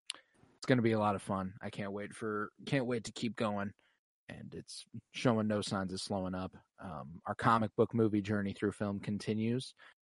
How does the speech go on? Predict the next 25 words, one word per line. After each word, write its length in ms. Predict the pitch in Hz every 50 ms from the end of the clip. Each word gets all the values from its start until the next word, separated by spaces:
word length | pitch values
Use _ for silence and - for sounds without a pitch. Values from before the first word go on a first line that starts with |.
| _ _ _ _
and 360 | 101 101 98 95 95 95 90 - -
this 300 | 113 107 110 107 101 -
Friday 880 | - - - 113 107 101 101 101 98 101 101 101 101 104 104 110 - - _ -
marks 540 | 117 113 107 104 101 101 98 - - - - -
Spider-Man, 1160 | - - - - - _ - 98 98 104 104 113 117 117 120 120 123 127 131 143 160 165 156 - _ _ _ _ _ _ _ _ _ _ _ -
which 180 | 104 - -
I'm 140 | 98 95 95
very 260 | 101 98 98 95 95
excited 420 | 92 - - - 104 98 95 98 101
about. 280 | 90 104 98 104 110
We'll 80 | 107 110
be 80 | 107 104
joined 320 | 92 110 104 90 98 98
by 300 | 98 95 95 92 90 87 -
our 160 | 92 101 95 95
homie 320 | - 117 110 101 98 98
Michael 340 | 95 95 98 95 - - 92
Muehlberger 600 | 95 101 98 95 95 104 110 98 98 98 104 107 123 - _ _ _ _ _ _ _ - -
for 100 | - 110
the 100 | 101 101
second 340 | - - 98 - 104 90 -
time. 300 | - 101 98 101 110 113 - _ _ _ _ _ _ _ _ _ _ _ _ _ _ _ _ _ -
Great 280 | 113 117 113 101 101 - -
episode 540 | 123 120 - 104 - - - 95 95 92 98
there. 320 | 98 95 92 92 92 -